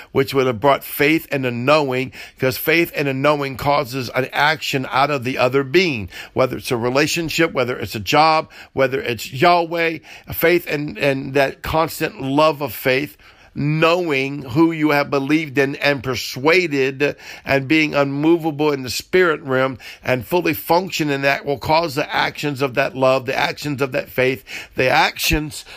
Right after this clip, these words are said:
of that currency of heaven to open up the heavens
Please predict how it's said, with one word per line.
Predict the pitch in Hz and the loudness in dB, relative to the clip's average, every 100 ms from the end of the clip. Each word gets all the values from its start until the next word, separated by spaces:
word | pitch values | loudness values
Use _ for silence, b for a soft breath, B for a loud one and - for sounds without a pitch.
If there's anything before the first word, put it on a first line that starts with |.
| B | B
of | - 156 151 123 | 4 4 4 0
that | 143 143 - - | 2 2 -2 -10
currency | - 180 180 170 - 143 | 0 2 2 -2 -2 0
of | 123 | 0
heaven | 107 170 151 135 131 B B B | 0 0 0 -4 -6 B B B
to | - 143 - | -2 -2 2
open | 175 190 175 | 2 2 0
up | 165 - | -2 -2
the | 147 | -2
heavens | 135 170 160 143 - | 2 2 0 -4 -8